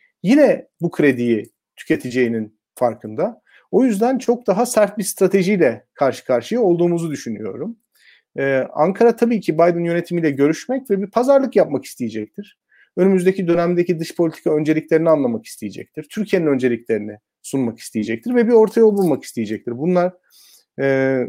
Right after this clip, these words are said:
Sayın Cumhurbaşkanı'nın çekindiği şeyler değil. Yani birçok insanın, e, ana akım medyada veya yandaş medyada gördüğünün aksine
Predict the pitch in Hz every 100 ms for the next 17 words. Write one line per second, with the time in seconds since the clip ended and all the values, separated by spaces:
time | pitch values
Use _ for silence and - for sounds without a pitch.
0 | - - 180 175 196 170 160 - 180 185
1 | - 190 170 170 170 160 160 156 143 113
2 | _ _ _ _ _ - 143 139 170 196
3 | 185 - - _ _ 139 147 175 175 170
4 | 156 - _ 127 127 127 123 - - -
5 | 139 156 175 175 160 143 131 120 113 117
6 | 127 123 131 139 180 180 165 131 123 113
7 | 117 143 143 160 180 156 123 - 160 240